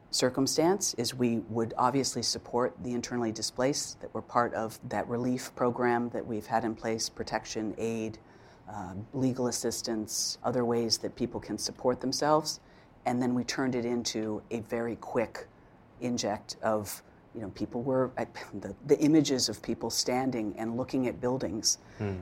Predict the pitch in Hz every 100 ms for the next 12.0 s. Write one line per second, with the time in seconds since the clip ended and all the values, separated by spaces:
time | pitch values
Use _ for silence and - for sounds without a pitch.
0 | 90 117 120 147 - 120 117 - 131 127
1 | 127 - 127 117 123 - 113 117 107 110
2 | - 131 131 107 107 - 113 113 110 107
3 | 101 120 131 127 143 160 - - - -
4 | - 120 123 117 117 120 110 - 123 -
5 | 80 78 - - - - - - - 110
6 | 113 - 165 151 135 113 120 - 120 113
7 | - 123 120 131 170 - 98 98 - 107
8 | 110 107 113 - 117 113 117 113 107 107
9 | 107 110 - - - - 117 113 127 151
10 | 127 95 - - - - - - - 117
11 | 117 107 120 127 120 123 120 - 113